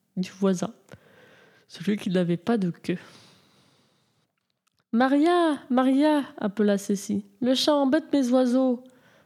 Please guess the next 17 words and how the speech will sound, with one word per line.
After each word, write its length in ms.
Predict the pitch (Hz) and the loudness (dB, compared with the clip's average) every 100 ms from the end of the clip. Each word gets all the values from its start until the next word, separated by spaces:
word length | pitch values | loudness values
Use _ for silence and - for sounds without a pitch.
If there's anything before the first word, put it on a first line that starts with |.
| _ _ | _ _
Maria 240 | 180 180 185 | -2 -2 -2
sortit 380 | 214 202 - | -4 -6 -2
et 80 | 214 | -2
rentra 400 | 180 202 247 277 | 0 -2 -2 0
la 120 | 233 | 0
cage 380 | 208 - 240 233 | -2 -2 0 -2
dans 140 | 208 196 | -2 -2
la 120 | 208 | -4
cuisine. 680 | - 202 180 180 165 175 185 - _ _ _ _ _ _ _ - - - - - - _ | -2 -2 0 0 0 -4 -6 -10 _ _ _ _ _ _ _ -20 -20 -20 -20 -20 -20 _
Le 120 | 247 | -2
dimanche 340 | 294 339 196 190 | 2 2 2 -2
suivant, 400 | - 220 254 320 _ _ - | -4 -2 -2 -4 _ _ -6
Maria 320 | 214 240 311 | 0 2 2
retourna 400 | 285 247 233 247 | 2 0 0 0
dans 140 | 233 220 | 0 -2
son 160 | - | -2
village. 580 | 196 185 175 175 175 | 0 0 0 -4 -8